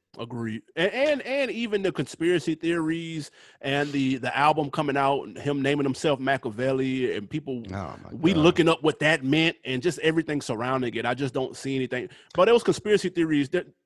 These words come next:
Speaker 1: first of all, they're going on to this day. We thought he was still alive, Elvis level shit. Nothing
Speaker 2: People
Speaker 1: compares
Speaker 2: legit
Speaker 1: to
Speaker 2: thought
Speaker 1: that.
Speaker 2: Pac was coming back in seven years. Like,
Speaker 1: Yes.
Speaker 2: there was a, a, a,
Speaker 1: Seven
Speaker 2: a,
Speaker 1: days,
Speaker 2: a,
Speaker 1: seven
Speaker 2: a
Speaker 1: years,
Speaker 2: very
Speaker 1: seven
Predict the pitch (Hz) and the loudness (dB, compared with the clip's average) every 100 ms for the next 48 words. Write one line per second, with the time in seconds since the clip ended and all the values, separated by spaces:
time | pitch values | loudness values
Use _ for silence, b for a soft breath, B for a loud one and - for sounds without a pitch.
0 | _ 185 151 131 123 139 143 139 135 143 | _ 2 4 4 4 4 4 4 2 -4
1 | 131 120 117 135 131 123 127 143 139 151 | -2 -2 -2 -4 -4 0 2 2 -2 -4
2 | 147 135 117 120 117 - 139 139 131 - | -2 0 2 2 0 0 2 2 2 -4
3 | 127 131 123 127 - 127 120 - b b | -2 0 0 -2 -2 -2 -2 -6 b b
4 | b b _ 139 170 185 240 277 151 107 | b b _ 0 2 6 8 8 4 2
5 | 135 185 - 151 147 - 165 - 135 - | 2 2 2 2 2 2 2 2 -2 0
6 | 147 123 147 - 92 - 90 85 71 - | 0 -2 -6 -8 -10 -10 -10 -12 -14 -18
7 | - _ _ _ _ _ - 117 127 175 | -20 _ _ _ _ _ -6 -2 2 4
8 | 135 117 113 101 90 82 92 - 92 87 | 4 2 -2 -4 -6 -4 -4 -2 -4 -4
9 | 85 - - 139 131 131 139 147 147 - | -8 -12 -8 -4 -2 0 2 2 2 0
10 | 143 127 117 147 147 147 120 139 151 143 | -4 -2 2 4 4 6 8 8 8 4
11 | 123 | -2